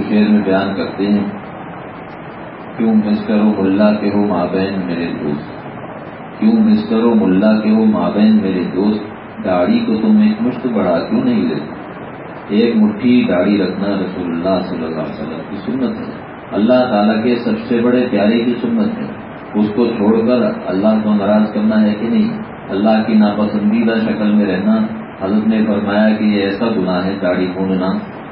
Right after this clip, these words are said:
داڑھی مونڈنا اور ایک مٹھی سے کم پر، اس کو ایک چاول برابر ہی کیوں نہ ہو، ایک مٹھی سے کم پر کترانا،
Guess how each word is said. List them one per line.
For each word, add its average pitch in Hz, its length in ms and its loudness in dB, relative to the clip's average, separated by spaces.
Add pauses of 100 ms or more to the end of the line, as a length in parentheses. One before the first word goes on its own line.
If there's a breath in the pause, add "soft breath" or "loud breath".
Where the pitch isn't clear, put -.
(160)
داڑھی 110 300 2
مونڈنا 196 400 4 (560)
اور 95 160 0
ایک 113 200 2
مٹھی 104 340 0
سے 107 200 2
کم 95 220 -2
پر، 101 140 -2
اس - 320 -4
کو 104 100 0
ایک 113 360 0
چاول 107 300 2
برابر 95 340 2
ہی 127 80 4
کیوں 101 200 -2
نہ 82 60 -2
ہو، 76 160 -6 (400)
ایک 110 240 2
مٹھی 104 320 0
سے 107 180 2
کم 92 240 -2
پر 95 120 0
کترانا، 76 480 -6